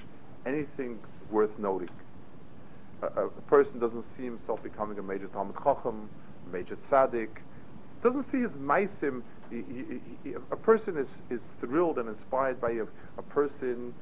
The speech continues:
who was Mekar of a whole city, a person who made big Talmidim, a person who wrote tremendous Chidushim, a person who did Fnal Ma'aser Chasadim. We, we, we, um, dream and are inspired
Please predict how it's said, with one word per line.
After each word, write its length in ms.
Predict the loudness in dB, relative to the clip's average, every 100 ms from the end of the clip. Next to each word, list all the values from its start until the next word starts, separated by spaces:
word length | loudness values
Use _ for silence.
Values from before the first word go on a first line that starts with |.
| -8 -8 -4
who 80 | -2
was 240 | 0 0 0
Mekar 380 | -4 4 6
of 100 | 8
a 40 | 6
whole 180 | 2 2
city, 340 | 2 2 2 -4 -2
a 40 |
person 540 | 0 0 -2 -6 -6 -6
who 260 | -4 -4 -2
made 260 | 0 0 0
big 140 | -2
Talmidim, 420 | 0 0 0 -2
a 40 | -4
person 300 | -6 -4 -4
who 60 |
wrote 120 | -4
tremendous 320 | -4 -4 -4 -6
Chidushim, 460 | -2 -2 -2 -4
a 40 | -4
person 320 | -4 -6 -6
who 80 | -8
did 120 | -4
Fnal 160 | -2 -2
Ma'aser 260 | -4 -4
Chasadim. 460 | -4 2 4 4 0 -6 -8 -8 -8 -6 -6 -6 -4
We, 120 | -4 -4
we, 100 | -6 -6 -4
we, 520 | -4 -4 -4 -2 -4 -4 -2
um, 240 | 0 0 -4
dream 400 | -4 0 2 2
and 100 | 2
are 120 | 0
inspired 560 | 0 2 4 6 4